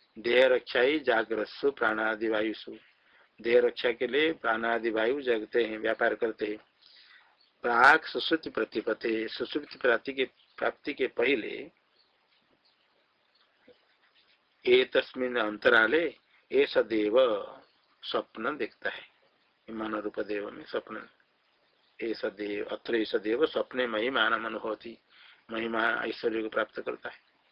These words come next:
यह दृष्टम, दृष्टम अनुपश्यति, जो देखा गया बार बार उसको ही देखता है वासना से। श्रुतम, श्रुतमेव अर्थम अनुशृणोति, श्रुरा-, बार बार सुना गया उसी वासना से स्वप्न अवस्था में सुनता है।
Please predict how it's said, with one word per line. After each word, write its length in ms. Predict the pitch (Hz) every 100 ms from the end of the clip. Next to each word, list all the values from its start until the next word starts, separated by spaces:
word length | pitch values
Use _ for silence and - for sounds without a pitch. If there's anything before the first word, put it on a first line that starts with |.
| - _ - _ 131
यह 120 | 120
दृष्टम, 840 | 104 120 110 - 147 156 156 147
दृष्टम 540 | 117 120 - - 143 147
अनुपश्यति, 840 | 127 113 110 107 113 107 110 107 - _ - - -
जो 100 | 117
देखा 320 | 110 117 123
गया 200 | 117 123
बार 240 | 113 117 120
बार 200 | 123 135
उसको 360 | - - 123
ही 120 | 123
देखता 320 | 120 120 - 127
है 160 | 139 _ _ -
वासना 320 | 120 - 120
से। 180 | 123 - - _ - _ -
श्रुतम, 360 | 117 - 160
श्रुतमेव 540 | 156 131 131 120 117 117
अर्थम 300 | 110 - 113
अनुशृणोति, 720 | 117 110 - 113 110 123 - _ - - - -
श्रुरा-, 380 | 120 120 123 120
बार 240 | 117 120
बार 180 | 123 120
सुना 280 | - 127 135
गया 320 | 151 160 - - - -
उसी 140 | 113 117
वासना 380 | 113 - 120
से 160 | 113 123
स्वप्न 560 | - 120 - 117 - 113
अवस्था 300 | 110 - 117
में 120 | 113
सुनता 300 | 143 151 147
है। 140 | 131